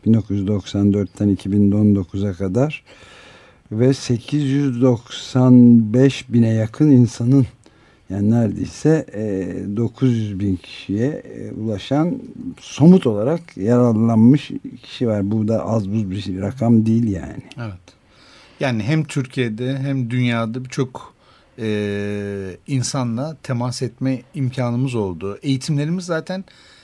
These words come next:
Speaker 2: sürüyor. Çünkü, e, Güven Bey'in de söylediği gibi öğretirken öğrenmek çok daha önemli.
Speaker 1: Evet.
Speaker 2: Çünkü aktardıkça kendi içinizde o bilgi
Speaker 1: İçselleştiriyorsun.
Speaker 2: çok daha içselleşiyor, çok daha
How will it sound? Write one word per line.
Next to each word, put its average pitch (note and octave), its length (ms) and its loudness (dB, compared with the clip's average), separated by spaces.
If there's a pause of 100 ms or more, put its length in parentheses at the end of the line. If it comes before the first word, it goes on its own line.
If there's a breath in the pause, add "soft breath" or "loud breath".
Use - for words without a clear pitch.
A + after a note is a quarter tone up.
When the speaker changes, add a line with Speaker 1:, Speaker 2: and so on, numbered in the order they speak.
(160 soft breath)
Speaker 2:
sürüyor. E3 720 0
Çünkü, E3 440 -4 (600 soft breath)
e, A#2 360 -2
Güven C3+ 360 2
Bey'in D3 160 -2
de D3+ 60 0
söylediği D#3+ 420 -2
gibi A2 280 -2 (380 soft breath)
öğretirken C3+ 840 2
öğrenmek C#3+ 720 0 (280)
çok - 280 -2
daha B2 180 4
önemli. F2+ 520 -2
Speaker 1:
Evet. F2+ 180 -8 (400 loud breath)
Speaker 2:
Çünkü D#3 220 2 (380)
aktardıkça D3 800 0
kendi E3 280 -4
içinizde D#3 720 -4
o F3 120 0 (140)
bilgi C#3 160 -2
Speaker 1:
İçselleştiriyorsun. G2+ 640 -2
Speaker 2:
çok C#3+ 220 2
daha C#3 280 0
içselleşiyor, C3 840 -4
çok B2+ 260 -8
daha C3 360 -4